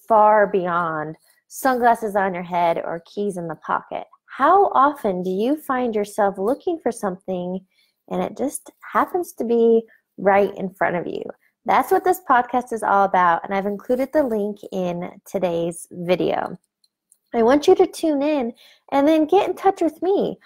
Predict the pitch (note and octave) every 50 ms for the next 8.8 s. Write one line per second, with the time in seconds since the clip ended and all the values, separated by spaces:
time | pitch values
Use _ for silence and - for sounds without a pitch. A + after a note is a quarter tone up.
0 | - - _ _ _ C#4+ E4 F#4 F#4+ F#4+ F#4+ D4+ C4+ B3 C4 D#4 F4 E4+ D4 B3+
1 | G3+ G3 G3 G3 G3+ G3+ - G3+ - - G#3+ G#3+ G#3 G#3 G3+ - - - G3 G3
2 | F#3+ G3+ G3 G3+ G#3+ G#3 - A3 G#3 G3+ G3 F#3+ F#3 _ _ _ _ _ _ -
3 | G3 G3 G3 G3 - - - A#3 G#3+ G#3+ G#3+ F#3+ F#3 E3+ E3 D3+ E3 E3+ - F#3
4 | - - G#3 G#3 G#3 G3+ G3+ G3+ G3+ - - A3 G3+ F#3+ G3+ G#3 G3+ - F#3+ E3
5 | E3 D#3+ D#3+ D#3+ - - - F#3+ A3 A#3+ B3+ B3 A#3 A3 A3 - - A3 G#3 A#3
6 | B3 - G3+ A#3 A#3+ A3+ A3+ A#3+ C#4 D4 C#4+ C4+ A#3+ A#3 A#3 - - - A#3 A3
7 | A3 - - _ _ _ _ _ _ _ _ _ _ _ _ _ - - C4+ C4+
8 | - - C4 B3 - - B3 C4 C#4+ C#4+ B3 A3 G3+ - -